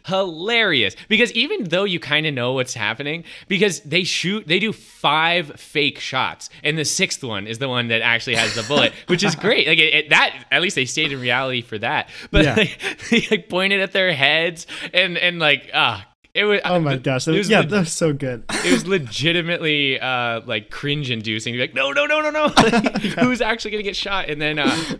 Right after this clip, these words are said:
Speaker 1: and I love the way that that, uh, bit ends too, because, uh, I don't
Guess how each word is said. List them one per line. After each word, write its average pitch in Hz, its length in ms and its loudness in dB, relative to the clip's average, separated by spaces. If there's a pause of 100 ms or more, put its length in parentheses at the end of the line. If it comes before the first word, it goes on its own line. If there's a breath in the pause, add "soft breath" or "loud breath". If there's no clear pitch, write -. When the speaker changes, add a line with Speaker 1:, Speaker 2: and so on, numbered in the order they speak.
(100)
Speaker 1:
and 202 140 4
I 190 80 6
love 185 220 2
the 180 100 0
way 160 200 2
that 131 160 -4
that, 127 380 0
uh, 107 420 -6
bit 117 280 -2
ends 151 400 0
too, 139 340 -2 (240 loud breath)
because, 139 520 -2 (100)
uh, 120 340 -2
I 180 140 2
don't 294 200 -2